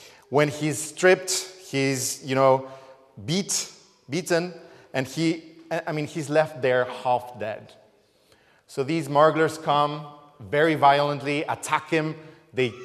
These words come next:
you know, put him down, they take everything he has, even his clothes,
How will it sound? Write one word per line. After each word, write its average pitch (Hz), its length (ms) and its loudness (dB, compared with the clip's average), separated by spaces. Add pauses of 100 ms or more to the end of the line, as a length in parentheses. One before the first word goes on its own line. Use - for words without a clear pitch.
(300)
you 123 100 -4
know, 131 120 4
put - 480 -6
him 143 80 -2
down, 143 300 6
they 139 100 0
take 143 280 -4
everything 175 440 2
he 175 80 -4
has, 139 300 2
even 151 160 -6
his 147 180 -8
clothes, 131 580 0